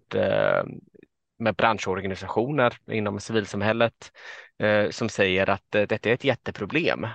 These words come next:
för att, eh, här finns en diskrepans mellan de politiska besluten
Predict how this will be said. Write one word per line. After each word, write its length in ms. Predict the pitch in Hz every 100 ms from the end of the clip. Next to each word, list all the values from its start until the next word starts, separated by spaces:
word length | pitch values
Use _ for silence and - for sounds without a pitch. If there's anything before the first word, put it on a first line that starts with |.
| 120
för 180 | - 110
att, 300 | 110 113 110
eh, 80 | 107
här 180 | 107 110
finns 220 | 151 -
en 100 | 101
diskrepans 880 | - 101 - 120 101 110 156 - 131
mellan 480 | 127 104 98 101 95 - - _
de 120 | 104
politiska 640 | - 92 131 151 139 - 135
besluten 800 | 123 - 101 95 - 104 101